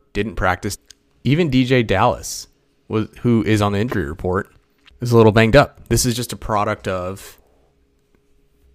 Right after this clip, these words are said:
almost zero percent of N F L games being injury-free. So the Seattle backfield's a headache. I don't think Carson's back for at least a couple of more weeks. It's just not looking good,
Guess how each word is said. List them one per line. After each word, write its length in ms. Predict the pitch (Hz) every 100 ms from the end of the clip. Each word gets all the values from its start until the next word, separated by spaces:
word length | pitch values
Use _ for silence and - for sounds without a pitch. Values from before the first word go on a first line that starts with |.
| _ _ _ _
almost 400 | 90 90 95 95
zero 260 | 95 92 98
percent 360 | - 95 104
of 80 | 101
N 100 | 104
F 100 | 104
L 120 | 101
games 320 | 107 113 113 101
being 200 | 98 85
injury-free. 680 | 90 90 95 - 147 113 - _ _ _ _ _ _ _ _ _ _ _
So 320 | - 123 120
the 100 | 107
Seattle 280 | 110 156 151
backfield's 460 | 127 117 - 110 101
a 40 |
headache. 520 | 95 98 98 92 - _
I 120 | 101
don't 140 | 120
think 180 | - 104
Carson's 360 | 107 101 107 98
back 240 | 92 90
for 200 | - 90
at 100 | 90
least 220 | 98 98
a 60 | -
couple 280 | - 101 95
of 80 | 90
more 180 | 92
weeks. 520 | 87 127 139 139 - - _ _ _ _ _
It's 140 | - 98
just 180 | 107 113
not 160 | 101
looking 260 | 98 - 85
good, 340 | 101 101 101